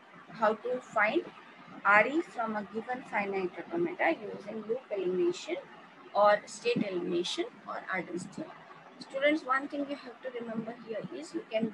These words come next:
go for any method if the method is not mentioned in the question. But if they mention in the question, like, "Find R E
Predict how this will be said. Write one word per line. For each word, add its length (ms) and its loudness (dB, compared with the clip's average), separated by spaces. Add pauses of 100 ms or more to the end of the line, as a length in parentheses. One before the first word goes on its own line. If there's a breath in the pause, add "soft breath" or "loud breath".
go 100 -4
for 220 -8 (140)
any 260 -4
method 460 0 (400)
if 220 4 (580)
the 140 8
method 380 2
is 160 0
not 240 4 (200)
mentioned 540 2
in 180 -6
the 80 4
question. 460 -2 (680)
But 180 2
if 180 0
they 100 -4
mention 480 0
in 140 -2
the 80 0
question, 560 -4
like, 220 4 (560)
"Find 360 2
R 180 6
E 80 0